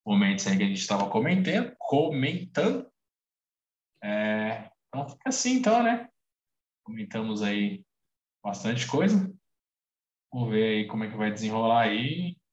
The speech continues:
passar pra vocês aí nos próximos programas, né, ô David?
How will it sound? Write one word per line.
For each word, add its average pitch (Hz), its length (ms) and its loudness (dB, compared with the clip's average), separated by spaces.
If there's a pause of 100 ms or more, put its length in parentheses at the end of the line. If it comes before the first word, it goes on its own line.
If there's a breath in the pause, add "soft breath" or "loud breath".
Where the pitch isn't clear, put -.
(180)
passar 131 340 0
pra 117 140 -2
vocês 107 460 -4
aí 101 300 -4 (360)
nos 117 260 0
próximos 110 460 -2
programas, 95 580 2
né, 104 220 -2
ô 95 160 -4
David? - 440 -10